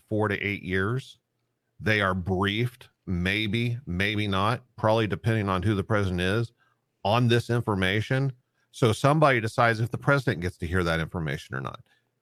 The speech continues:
I don't think the truth,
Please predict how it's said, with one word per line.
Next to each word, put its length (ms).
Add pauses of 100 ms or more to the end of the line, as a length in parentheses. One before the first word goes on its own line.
(260)
I 120
don't 260
think 240 (960)
the 180 (260)
truth, 600